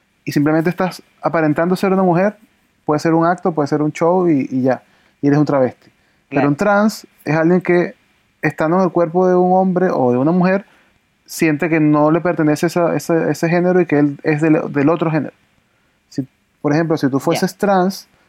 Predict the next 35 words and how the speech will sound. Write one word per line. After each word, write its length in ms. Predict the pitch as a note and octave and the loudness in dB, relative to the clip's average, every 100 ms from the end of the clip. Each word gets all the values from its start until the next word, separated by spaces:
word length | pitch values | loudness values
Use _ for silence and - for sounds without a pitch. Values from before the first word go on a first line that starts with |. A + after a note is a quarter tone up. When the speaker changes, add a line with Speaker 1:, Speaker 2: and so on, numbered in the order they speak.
| _ _ _ | _ _ _
Speaker 1:
querrías 400 | D#3 D3 D3 D#3 | -2 0 0 0
ser 140 | F3 E3 | -2 0
mujer 280 | D#3+ D#3+ D#3 | 2 2 2
a 40 | |
pesar 200 | D#3 C#3 | 0 0
de 60 | C#3+ | 0
que 40 | |
naciste 300 | D3 C#3 C#3+ | 0 -2 0
hombre. 280 | D#3+ C#3 B2+ _ _ _ _ _ | 0 0 -6 _ _ _ _ _
Entonces, 380 | B2+ C3 D3 - _ _ _ _ _ _ _ _ _ - | -8 -4 -4 -6 _ _ _ _ _ _ _ _ _ -4
ahí 160 | C#3 | -2
empiezan 300 | C#3+ D3 D#3 E3+ | 0 0 -2 -2
las 60 | |
complicaciones. 600 | D#3+ C#3+ C#3 - D3 A#2+ | -2 -2 -2 -2 -2 -4
Ese 140 | C#3 - | -6 -6
es 40 | - | -4
fácil 280 | E3+ - | -2 0
de 60 | E3+ | 0
entender. 340 | D#3 B2+ C3+ B2 | 0 0 0 0
Ya 80 | |
cuando 160 | B2 D3+ | 0 0
empiezan 260 | C#3+ C3 D#3+ | 0 -2 0
a 60 | |
hablar 200 | C3+ C3 | 0 2
de 100 | D3 | 2
no 120 | D#3 D#3 | 2 2
binario, 540 | D#3 D3+ D3+ E3 E3 | 2 2 2 2 2
género 300 | D3 C3+ C3 | 0 -2 -4
fluido 760 | - B2+ B2+ D3 E3 E3 D#3+ D3+ _ _ _ _ | -4 -2 0 2 4 2 2 -2 _ _ _ _
y 300 | C3+ B2+ B2 | -6 -4 -4
queer, 400 | - D#3 E3 F#3 | -2 2 4 4
Speaker 2:
Ya, 200 | F#3+ F3+ | 4 2
Speaker 1:
ya 80 | D3 | 2
ahí 80 | |
Speaker 2:
pero 40 | C3+ | 2